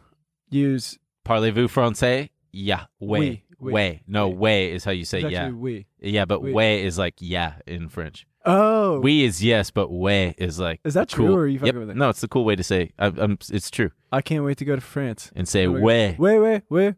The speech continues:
Speaker 1: way, way.
Speaker 2: You're just saying yeah, yeah, yeah,
Speaker 1: <laughs>
Speaker 2: yeah, yeah.
Speaker 1: Wait, wait, wait.
Speaker 2: I love how the French say no.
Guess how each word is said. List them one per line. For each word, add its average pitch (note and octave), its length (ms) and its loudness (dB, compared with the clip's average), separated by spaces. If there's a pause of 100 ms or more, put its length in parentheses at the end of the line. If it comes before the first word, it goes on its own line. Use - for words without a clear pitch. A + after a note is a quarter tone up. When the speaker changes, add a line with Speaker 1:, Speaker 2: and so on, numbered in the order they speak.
Speaker 1:
way, D3 140 0
way. E3+ 180 2 (460)
Speaker 2:
You're G#2+ 140 -10
just A2 160 -6
saying B2 260 2
yeah, C#3+ 460 2
yeah, A#2+ 340 0
yeah, - 0 -
Speaker 1:
<laughs> D4 300 2 (100)
Speaker 2:
yeah, A3 240 2
yeah. - 300 -2
Speaker 1:
Wait, F3+ 240 -6
wait, B3+ 160 2
wait. B3+ 180 0 (1300)
Speaker 2:
I - 100 -8
love D3 120 -2
how D#3 80 0
the C3 100 0
French A#2+ 200 0
say G2+ 200 0
no. F2+ 360 -4